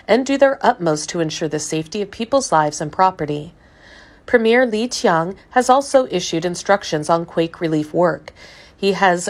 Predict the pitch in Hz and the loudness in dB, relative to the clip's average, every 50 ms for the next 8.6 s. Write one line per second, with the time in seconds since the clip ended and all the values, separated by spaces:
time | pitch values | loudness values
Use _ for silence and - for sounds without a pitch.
0 | 196 - - 190 190 196 214 - - - - - - - 233 233 - 262 - - | -8 -6 -2 0 0 0 0 -2 -6 -12 -14 -6 -2 0 0 0 0 -2 -2 0
1 | 190 170 - - - 156 151 151 165 156 156 151 170 170 175 180 175 - - - | 0 0 -2 -2 -4 -4 -4 -4 -6 -6 -6 -4 -2 0 0 -2 -2 -6 -10 -14
2 | - - - - - - - - - - 196 185 190 208 202 175 156 175 170 160 | -18 -20 -20 -20 -20 -20 -20 -6 -2 0 0 0 2 0 0 2 4 2 2 2
3 | - - 165 151 160 156 160 160 - - 208 202 220 214 - 180 190 226 254 247 | 0 -2 -2 0 0 0 0 0 0 0 0 0 -2 -2 -2 0 0 0 0 0
4 | 247 269 277 - 208 202 208 202 196 - - 180 185 185 - 196 165 151 151 - | 0 2 2 2 2 2 2 0 -2 -2 -2 -2 -2 -2 -2 -2 -2 -2 -4 -4
5 | - 165 165 156 160 165 156 156 156 156 175 170 - - 151 147 - - - 240 | -2 -2 -2 -2 -2 -2 -2 -2 -2 -2 -4 -4 -4 -6 -10 -10 -8 -6 -6 -4
6 | 240 - 160 151 156 156 - - - - - - 247 285 277 - - 226 220 226 | -2 0 0 0 0 -2 -8 -14 -20 -8 -2 0 0 0 2 2 2 2 2 2
7 | 226 226 226 220 233 208 175 156 151 147 - - - 170 165 160 160 151 147 - | 0 -2 0 2 2 2 0 0 -4 -6 -8 -2 0 0 0 0 -2 -4 -4 -4
8 | 165 156 165 175 180 - - 156 160 156 160 | -2 -2 -2 -2 -2 -4 -6 -6 -8 -8 -12